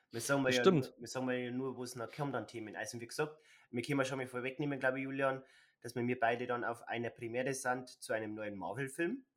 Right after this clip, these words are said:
Speaker 2: Das ist richtig.
Speaker 1: Weil ja Marvel bringt ja irgendwie, ach, es ist, ich, mir, mir tun diese ganzen
Speaker 2: Der wievielte
Speaker 1: Visual-,
Speaker 2: Film ist das eigentlich
Speaker 1: Visual
Speaker 2: dieses Jahr schon?
Speaker 1: Effect Artists, mir tun so leid, weil das ist einfach nur noch Content, Content, Content und,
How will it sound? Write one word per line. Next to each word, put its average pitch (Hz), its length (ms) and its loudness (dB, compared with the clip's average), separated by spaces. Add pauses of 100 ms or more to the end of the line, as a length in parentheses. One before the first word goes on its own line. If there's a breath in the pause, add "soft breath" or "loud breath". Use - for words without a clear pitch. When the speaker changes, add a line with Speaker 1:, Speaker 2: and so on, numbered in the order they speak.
(220)
Speaker 2:
Das - 100 -12
ist - 140 0
richtig. 160 380 2 (140)
Speaker 1:
Weil 123 200 6
ja 120 80 4
Marvel 156 760 4 (460)
bringt 226 260 8
ja 185 380 12 (120)
irgendwie, 175 600 4
ach, - 200 -6
es - 100 -4
ist, 135 220 -4
ich, 170 60 0
mir, 170 220 6
mir 180 140 2
tun 175 200 12 (140)
diese 185 260 2
ganzen 165 300 10
Speaker 2:
Der 151 120 12
wievielte 170 220 12 (200)
Speaker 1:
Visual-, 131 60 10
Speaker 2:
Film 139 240 12
ist 131 140 8
das 117 140 4
eigentlich 170 300 12
Speaker 1:
Visual 196 160 12
Speaker 2:
dieses 175 200 8
Jahr 131 100 4
schon? 165 100 8
Speaker 1:
Effect - 240 0
Artists, 147 480 8
mir 160 120 0
tun 165 240 4
so 165 240 0
leid, 143 260 6
weil 143 140 2
das 139 200 -4
ist 175 240 -6 (380 soft breath)
einfach 208 420 12
nur 175 140 8
noch 170 260 10
Content, 135 460 2
Content, 131 480 0
Content 131 640 -2
und, 123 220 -4